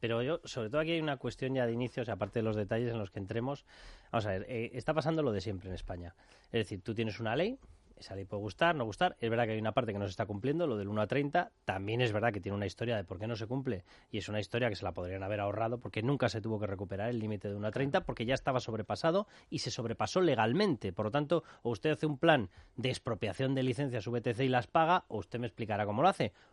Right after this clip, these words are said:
O emitiendo licencias de taxi, cosa a lo que se niegan los taxis porque les reduciría el negocio. Pero bueno, la cuestión es que eso está superado y hay una norma que marcaba la convivencia entre V T C y taxi.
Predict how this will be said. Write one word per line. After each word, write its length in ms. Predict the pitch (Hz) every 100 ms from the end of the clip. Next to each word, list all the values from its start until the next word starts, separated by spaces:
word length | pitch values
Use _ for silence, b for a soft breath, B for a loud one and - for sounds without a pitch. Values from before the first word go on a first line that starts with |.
| b
O 120 | 120
emitiendo 460 | 98 101 110 104 107
licencias 380 | 107 117 117 117
de 80 |
taxi, 280 | 135 202 -
cosa 200 | - 131
a 40 | 180
lo 80 |
que 80 | 113
se 120 | -
niegan 220 | 90 90 101
los 120 | -
taxis 260 | 135 160
porque 200 | - 135
les 120 | 110 98
reduciría 400 | 98 87 101 101
el 80 |
negocio. 380 | 92 82 - - -
Pero 120 | 117
bueno, 160 | 113 - B B B -
la 140 | 127
cuestión 260 | 123 165 147
es 80 |
que 100 | 120
eso 120 | 127 117
está 300 | - 117 -
superado 400 | - 123 160 196
y 60 | 151
hay 140 | 123
una 160 | 131 135
norma 360 | 165 170 202
que 120 | 202
marcaba 440 | 110 101 - 135 156
la 120 | 151
convivencia 440 | 117 104 117 113
entre 200 | 147 117
V 120 | 110 104
T 140 | 92
C 180 | - 95
y 100 | 110
taxi. 340 | 101 92 160